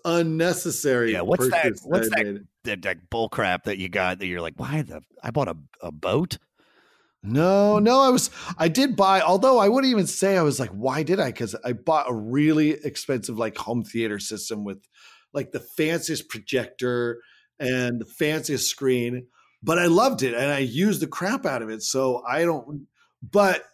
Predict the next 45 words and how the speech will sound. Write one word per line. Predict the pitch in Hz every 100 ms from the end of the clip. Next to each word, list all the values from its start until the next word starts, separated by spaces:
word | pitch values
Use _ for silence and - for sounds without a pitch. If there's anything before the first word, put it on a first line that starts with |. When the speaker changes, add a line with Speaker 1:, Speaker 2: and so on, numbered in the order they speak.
| _
Speaker 1:
uh, | 175 -
you | 208
know, | 175 160
at | 160
the | 156
time, | - - 190 226 160
it, | 135
it | 180
is | 175 185
kind | 170 170
of | 147
crazy | 165 139 135
to |
think, | 120 165 -
'cause | 117
it | 120 123
was | 131 117
like, | 120 - _ _ _ _ _ _ _ -
I | 143
mean, | 139 131 127 127
you | 190
know, | 147 135 135 - _ _
I'll | 180
be | 160 143
honest, | 120 113
I | 165
paid, | - - 180 165 151 143 _ _ _
it | 180
was | 185 - - -
probably | 156 143 147
over | 120 107
twenty | 101 - 110
grand | 98 85 85 85 101 -
for | 95
that. | 87 82 -
Speaker 2:
Woo! | - 466 523 554 554 571 571 571 571 571 571 571 554
I'm | -
coming | - 254 160
to | 151
your | 139 160 277 262
house | 185 170 135
for | - 135
movie | 135 202 285 170
night, | 147 131 117 -
bro. | 123 135 156